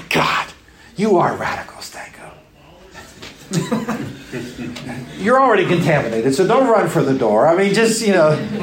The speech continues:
it's, why not? Why not? If people aren't gonna get off their phones and some of them are watching Facebook and some of them are playing games while you're preaching, how can we turn that in our favor?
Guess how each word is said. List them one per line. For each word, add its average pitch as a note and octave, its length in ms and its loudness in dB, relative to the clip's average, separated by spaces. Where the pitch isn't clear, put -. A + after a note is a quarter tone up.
it's, - 340 -2
why B3 180 2
not? A#3 180 2
Why C#4+ 220 4
not? D#4 320 2
If A3 300 2
people C#4+ 340 4
aren't D#4+ 440 2
gonna C4+ 160 4
get A3 180 2
off G3 240 4
their G3 180 4
phones F#3+ 540 2
and G3+ 200 -2
some D4+ 300 2
of D4+ 80 4
them C#4 180 4
are A#3 120 6
watching A#3 460 2
Facebook G#3+ 540 2
and G3+ 140 2
some D4+ 280 2
of D#4+ 80 0
them C#4+ 180 2
are C4 140 2
playing B3 360 0
games A#3+ 400 0
while A3 240 4
you're A3+ 240 4
preaching, F3+ 680 0
how A3+ 240 0
can G#3 160 0
we G3+ 160 0
turn F#3+ 300 0
that D#3+ 320 -2
in C3+ 140 -8
our C3+ 180 -2
favor? - 400 -10